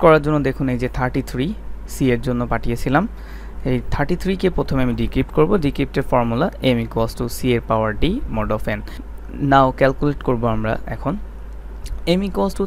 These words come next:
thirty-three এর পাওয়ার twenty-nine mod of thirty-five। তো এই যে সি এর জন্য আমরা কত পাঠিয়েছিলাম? থার্টি থ্রি, আর টোয়েন্টি নাইন টা হচ্ছে কত?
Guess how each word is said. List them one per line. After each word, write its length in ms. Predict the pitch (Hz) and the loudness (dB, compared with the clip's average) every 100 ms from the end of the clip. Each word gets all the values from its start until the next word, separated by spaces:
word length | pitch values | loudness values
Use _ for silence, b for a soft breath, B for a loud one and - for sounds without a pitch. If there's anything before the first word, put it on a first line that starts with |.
| 185 | -2
thirty-three 460 | 135 131 - 127 | -2 -4 -2 0
এর 60 | 120 - - | 0 -2 -2
পাওয়ার 280 | 120 113 135 240 - - | 0 4 2 2 -4 -6
twenty-nine 540 | 175 170 135 107 104 104 | -4 -2 -2 -2 -4 -6
mod 140 | 107 113 | -4 -2
of 60 | 139 - | -2 -2
thirty-five। 500 | 117 117 - 101 101 B B B B B - | -4 -4 -4 -4 -6 B B B B B 0
তো 80 | 107 - 156 | 0 2 0
এই 60 | 170 | 2
যে 80 | 185 185 - | 2 2 0
সি 120 | - 180 | 2 2
এর 60 | 165 | 2
জন্য 140 | 175 170 | 0 0
আমরা 140 | 165 160 151 | 0 0 -2
কত 120 | 151 151 | 0 0
পাঠিয়েছিলাম? 540 | 143 - 147 - 143 139 - | 0 0 0 -2 -4 -4 -4
থার্টি 240 | 113 127 - | -4 -4 -6
থ্রি, 200 | - 120 127 - - - B B B 123 | -4 -2 -4 -6 -10 -10 B B B -8
আর 80 | 117 | -2
টোয়েন্টি 260 | 127 131 139 | -2 0 0
নাইন 140 | 135 135 131 | 0 0 0
টা 60 | 135 135 | -2 -2
হচ্ছে 180 | - 147 | -4 -6
কত? 120 | 143 | -4